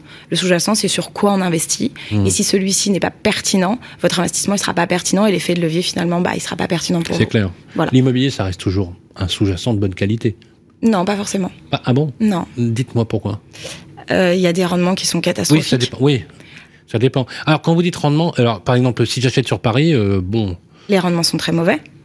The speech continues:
Speaker 2: Par contre, je capitalise ou pas ?
Speaker 1: Alors, est-ce que Paris va se revaloriser dans le temps ?
Speaker 2: Ouais.
Speaker 1: Encore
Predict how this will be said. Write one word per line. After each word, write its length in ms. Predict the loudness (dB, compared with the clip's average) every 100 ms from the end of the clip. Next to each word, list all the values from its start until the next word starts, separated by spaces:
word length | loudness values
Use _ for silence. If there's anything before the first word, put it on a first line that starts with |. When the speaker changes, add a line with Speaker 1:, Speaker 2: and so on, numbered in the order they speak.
| -12 -4
Speaker 2:
Par 120 | -2
contre, 240 | 2 0 0
je 80 |
capitalise 560 | -2 0 0 2 2 2
ou 40 |
pas ? 220 | 2 0 -2 -12 _ _ _ _ -2
Speaker 1:
Alors, 180 | 2 2
est-ce 160 | 0 0
que 80 | 0
Paris 320 | 2 2 2
va 100 | 2
se 80 | 0
revaloriser 540 | 0 2 2 2 2
dans 140 | 2
le 60 | 0
temps ? 220 | 0 -2 -2 -12 -20 -20 -20 -20 -20 _ _ _ _
Speaker 2:
Ouais. 100 | 2
Speaker 1:
Encore 380 | 2 4 2 2